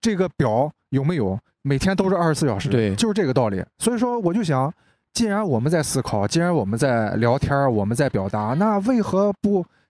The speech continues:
Speaker 1: 加一个麦克风，
Speaker 2: 对，对，对。
Speaker 1: 加一个记录的设备，把它记录下来呢？
Speaker 2: 对，对，对。
Speaker 1: 它也不影响你做任何事情，
Speaker 2: 对，对，
Speaker 1: 对吧？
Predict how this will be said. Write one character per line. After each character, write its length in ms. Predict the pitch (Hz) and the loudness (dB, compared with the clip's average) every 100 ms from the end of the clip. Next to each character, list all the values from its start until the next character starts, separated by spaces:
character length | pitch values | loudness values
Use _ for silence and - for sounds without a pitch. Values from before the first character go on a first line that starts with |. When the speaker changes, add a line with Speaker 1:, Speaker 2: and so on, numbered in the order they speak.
| _ | _
Speaker 1:
加 220 | 240 262 | -2 2
一 100 | 240 | 2
个 140 | 214 | 2
麦 140 | 208 208 | 0 0
克 80 | 170 | 0
风， 200 | 214 254 _ _ _ _ _ | 0 -2 _ _ _ _ _
Speaker 2:
对， 120 | - | -2
对， 160 | - 233 | -2 0
对。 80 | - | 0
Speaker 1:
加 140 | 208 | 0
一 120 | 165 | 0
个 60 | 110 | 2
记 80 | 240 | 2
录 180 | 233 220 | 0 0
的 80 | |
设 160 | - 226 | 0 0
备， 100 | 165 | 0
把 140 | 113 | 0
它 100 | 117 | 0
记 140 | 208 339 | 0 -2
录 140 | 240 | 0
下 160 | 143 117 | 0 0
来 80 | 104 | 0
呢？ 60 | |
Speaker 2:
对， 180 | 113 139 | 0 0
对， 180 | 123 113 | 0 2
对。 140 | 113 | 0
Speaker 1:
它 80 | 247 | 0
也 80 | 196 | 0
不 100 | 233 | 0
影 120 | 202 | 0
响 160 | 214 196 | 0 0
你 60 | |
做 160 | 143 185 | 0 0
任 120 | 196 | 0
何 120 | 170 | 0
事 160 | - 175 | -2 -4
情， 160 | 107 82 - | -4 -4 0
Speaker 2:
对， 180 | 156 | 0
对， 140 | 131 | 0
Speaker 1:
对 20 | |
吧？ 80 | 120 | 0